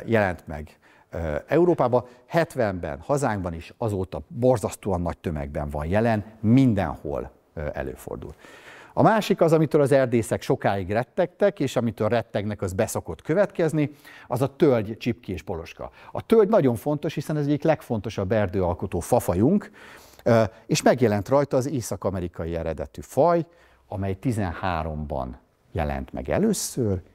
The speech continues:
és ma tömeges minden szinten az országba, és az erdészeknek ez egy komoly problémát okoz,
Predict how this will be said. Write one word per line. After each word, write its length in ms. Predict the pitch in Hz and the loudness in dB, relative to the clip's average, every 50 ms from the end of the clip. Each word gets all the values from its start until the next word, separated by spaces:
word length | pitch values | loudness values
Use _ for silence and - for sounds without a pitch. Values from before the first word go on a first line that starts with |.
| _ _ | _ _
és 200 | - - - - | -14 -12 -8 -2
ma 400 | 101 95 101 107 107 104 - - _ _ _ _ _ _ _ _ _ _ | 2 4 6 6 6 4 0 -8 _ _ _ _ _ _ _ _ _ _
tömeges 640 | - 131 110 104 95 90 78 67 - - - - - _ | 4 6 6 4 2 2 0 -2 -4 -10 -14 -16 -14 _
minden 400 | - 101 101 95 85 82 76 78 | 0 2 2 2 2 0 -2 -2
szinten 440 | 80 - - 85 78 76 - 73 67 | -4 -6 -6 -6 -6 -4 -4 -4 -4
az 120 | 65 - | 0 2
országba, 640 | 98 90 92 - - 139 135 135 139 165 180 170 - - - - - - - - - _ | 4 4 4 2 2 0 0 2 2 2 2 0 0 -6 -16 -18 -18 -20 -20 -20 -6 _
és 220 | - 214 190 - | 4 4 4 4
az 140 | - 147 127 | 2 6 6
erdészeknek 640 | 151 156 151 135 127 113 - 147 135 - 131 117 - | 6 6 6 4 0 0 0 -2 -2 -2 -4 -4 -2
ez 80 | 113 | -2
egy 120 | 107 110 - | -2 -2 0
komoly 280 | - 160 135 120 104 | 0 0 2 2 0
problémát 560 | - - 147 135 113 113 101 95 90 85 - 151 | 2 2 0 2 2 0 -2 -2 -4 -2 -2 -2
okoz, 400 | 143 - - 104 120 127 127 | -2 2 2 4 4 4 2